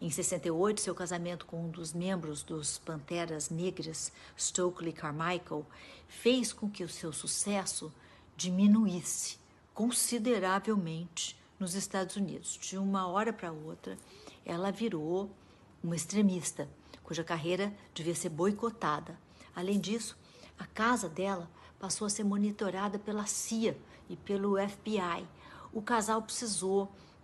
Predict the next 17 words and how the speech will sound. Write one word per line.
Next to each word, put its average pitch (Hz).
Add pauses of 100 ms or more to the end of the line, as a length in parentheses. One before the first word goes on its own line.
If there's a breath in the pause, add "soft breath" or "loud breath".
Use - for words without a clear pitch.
é, 190
viajar 180
pra 170
fora 160
dos 165
Estados 170
Unidos 208
e, 226
ao 226
tentar 226
voltar, 208 (420 loud breath)
Makeba 208
teve 196
a 202
sua 196
entrada 180
vetada 180